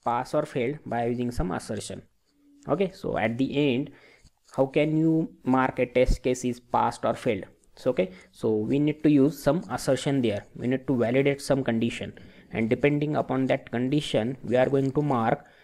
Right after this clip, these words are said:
the test case is passed or failed. So there can be, uh, more scenarios like that. So I have created this twelve, so there can be multiple. Okay, and they are sufficient to understand why test N G is important.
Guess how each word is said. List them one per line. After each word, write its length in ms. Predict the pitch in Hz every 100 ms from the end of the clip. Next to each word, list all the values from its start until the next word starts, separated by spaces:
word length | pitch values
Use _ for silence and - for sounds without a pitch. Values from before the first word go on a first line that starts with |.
| - -
the 100 | 117
test 380 | - 127 - -
case 200 | 127 -
is 120 | 156
passed 360 | - 113 107 -
or 100 | 110
failed. 300 | - 123 90 - - - - _ _ _ _ _ _ _
So 480 | - 139 135 131
there 140 | 135 175
can 240 | 190 190
be, 340 | 196 196 190 - _ _ _ -
uh, 480 | 131 131 131 123 123
more 180 | 160 185
scenarios 560 | 185 156 131 127 -
like 220 | - 113 117
that. 220 | 147 - - -
So 180 | - 117
I 80 | 113
have 460 | 131 123 123 123 123 - - -
created 420 | 123 127 131 123
this 160 | 131 -
twelve, 320 | 147 127 160 -
so 140 | - 117
there 140 | 131
can 220 | - 143
be 80 | 165
multiple. 420 | 170 143 123 101 - _ _ _ _ -
Okay, 180 | - 147
and 120 | 131
they 80 | 135
are 120 | 147
sufficient 720 | - - 170 - 170 165 170 - - - -
to 100 | 127
understand 640 | 113 131 151 - 131 135 - - _ -
why 280 | 107 135
test 360 | 147 139 135 -
N 180 | 135 127
G 180 | 127 127
is 100 | 127
important. 500 | 113 110 104 -